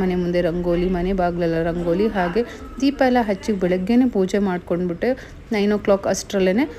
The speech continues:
ಹತ್ತುವರೆ, ಹನ್ನೆರಡೂವರೆ ಒಳಗಡೆ ನಾವು ರಾಹುಗಾಲ ಪೂಜೆ ಮಾಡಬೇಕಿತ್ತು. ಆಗ ನಾನು ಅಕ್ಷಯ ತೃತೀಯ ಪೂ-, ಪೂಜೆ ಮಾಡಿಕೊಂಡೆ. ದೇವರಿಗೆ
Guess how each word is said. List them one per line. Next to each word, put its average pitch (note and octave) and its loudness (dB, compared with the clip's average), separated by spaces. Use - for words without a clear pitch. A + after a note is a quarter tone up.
ಹತ್ತುವರೆ, C4 6
ಹನ್ನೆರಡೂವರೆ A3 4
ಒಳಗಡೆ F#3+ 4
ನಾವು F#3 0
ರಾಹುಗಾಲ F#3+ 4
ಪೂಜೆ F#3+ 0
ಮಾಡಬೇಕಿತ್ತು. E3+ 0
ಆಗ B3+ 4
ನಾನು A#3 4
ಅಕ್ಷಯ G3 -2
ತೃತೀಯ F#3 2
ಪೂ-, F#3 -2
ಪೂಜೆ G3+ 2
ಮಾಡಿಕೊಂಡೆ. G3 0
ದೇವರಿಗೆ G#3 4